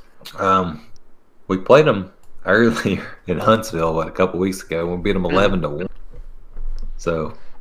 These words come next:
Speaker 2: That's pretty good.
Speaker 1: and, and how many? We've s-, one, two, three, four, five, five straight games where we've scored in double figures.
Speaker 2: Mm-hmm.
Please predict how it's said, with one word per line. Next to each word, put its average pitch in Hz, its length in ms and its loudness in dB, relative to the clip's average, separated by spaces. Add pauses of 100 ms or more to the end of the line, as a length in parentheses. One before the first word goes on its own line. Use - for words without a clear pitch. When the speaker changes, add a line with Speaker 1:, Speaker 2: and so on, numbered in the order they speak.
Speaker 2:
That's - 120 -12
pretty 104 280 -10
good. 107 300 -6
Speaker 1:
and, 95 160 -2 (420)
and 90 100 -10
how 104 120 4
many? 110 360 2
We've 98 180 -2
s-, - 260 -10
one, 98 360 -4
two, 92 280 0
three, 95 300 2
four, 90 460 0
five, 87 380 -4 (280)
five 98 340 2
straight 90 300 0
games 92 360 -4
where 90 120 0
we've 90 100 -6
scored 85 300 -2
in 78 80 -6
double 80 280 -4
figures. 76 640 -8 (160)
Speaker 2:
Mm-hmm. 110 480 -8